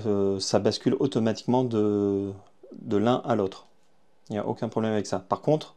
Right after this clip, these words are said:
vous ne pouvez pas écouter de la musique pendant que vous êtes en conversation mèche. On va, on va entendre la musique, mais elle va, elle va constamment, euh, saccader, euh, couper, et cetera. Donc, euh, il faut utiliser l'un ou l'autre.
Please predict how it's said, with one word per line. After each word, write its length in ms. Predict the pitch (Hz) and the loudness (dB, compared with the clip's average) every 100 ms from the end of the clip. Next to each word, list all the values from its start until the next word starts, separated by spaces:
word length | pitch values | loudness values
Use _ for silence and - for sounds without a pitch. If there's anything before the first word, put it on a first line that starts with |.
| - | -4
vous 120 | 113 | -2
ne 60 | 101 | -2
pouvez 220 | 113 104 | 0 2
pas 260 | 123 117 - | 4 4 4
écouter 400 | 123 120 - 123 | -2 -2 2 2
de 200 | 104 98 | 4 2
la 120 | 95 | 2
musique 380 | 98 107 123 - | 0 -2 -4 -2
pendant 260 | 113 107 | -2 -2
que 40 | 110 | -2
vous 120 | 104 | -2
êtes 140 | 113 107 | -4 -4
en 80 | |
conversation 560 | 95 107 101 107 - 110 | -4 -4 -2 -4 -4 -4
mèche. 300 | 104 92 - - _ _ _ | -6 -10 -16 -20 _ _ _
On 100 | 101 | 0
va, 340 | 101 101 101 98 | 6 6 6 4
on 80 | 101 | 4
va 100 | 101 | 2
entendre 220 | 101 107 | 2 0
la 80 | 107 | 0
musique, 260 | 110 123 | 0 -2
mais 80 | 110 | 2
elle 200 | 98 95 | 2 4
va, 640 | 95 95 95 95 95 101 - _ - | 4 4 4 2 0 -6 -12 _ -4
elle 100 | 98 | -2
va 120 | 98 | -2
constamment, 560 | - 110 107 110 110 | -4 -2 0 0 2
euh, 180 | 101 98 92 - - | 2 0 -2 -10 -16
saccader, 640 | - 104 95 110 110 113 110 | -2 0 2 2 2 4 4
euh, 200 | 104 95 | 6 4
couper, 480 | 95 120 - 113 117 | 2 -4 2 4 4
et 80 | 98 | 0
cetera. 360 | - 98 95 113 | -2 -4 -2 0
Donc, 260 | 110 98 95 | -2 -4 -10
euh, 40 | - - - | -14 -20 -12
il 80 | 117 | -10
faut 320 | - 113 107 | -2 2 4
utiliser 500 | 107 107 - 104 107 | 2 0 -4 0 2
l'un 320 | 101 110 123 - | 2 4 2 2
ou 140 | 127 | 2
l'autre. 320 | 101 92 - | 4 2 -2